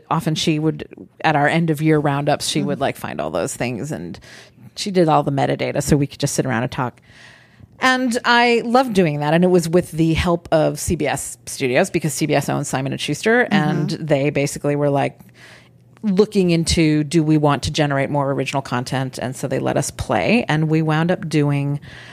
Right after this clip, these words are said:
Speaker 1: um, actually, I think just over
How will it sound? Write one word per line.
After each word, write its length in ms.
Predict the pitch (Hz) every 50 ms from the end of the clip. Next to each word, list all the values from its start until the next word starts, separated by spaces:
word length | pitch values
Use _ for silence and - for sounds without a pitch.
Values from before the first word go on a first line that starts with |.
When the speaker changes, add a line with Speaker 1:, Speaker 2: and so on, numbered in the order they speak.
| - - - - _ _ -
Speaker 1:
um, 480 | 170 165 160 160 160 156 156 156 160 156 - _ _ _ _ _ _ - - - - _ _ _ _
actually, 460 | - 233 302 - - - 311 285 254 214
I 60 | 208
think 320 | - - - 277 339 - -
just 240 | - 294 - -
over 320 | 262 240 220 214 208 202